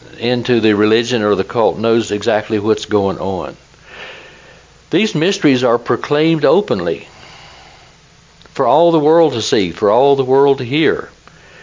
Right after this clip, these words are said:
You might say that they're, they're hidden, but they're hidden in plain sight,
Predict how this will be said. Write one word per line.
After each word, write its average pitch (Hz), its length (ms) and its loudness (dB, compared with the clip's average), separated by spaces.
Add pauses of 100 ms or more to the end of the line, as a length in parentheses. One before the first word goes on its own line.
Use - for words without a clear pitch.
(380)
You 113 120 0
might 120 240 -2
say 127 280 0
that 110 160 2
they're, 107 240 4 (300)
they're 113 200 0
hidden, 143 400 0
but 123 120 -2
they're 120 120 0
hidden 135 300 0
in 127 140 -2
plain 139 340 -4
sight, 165 420 -4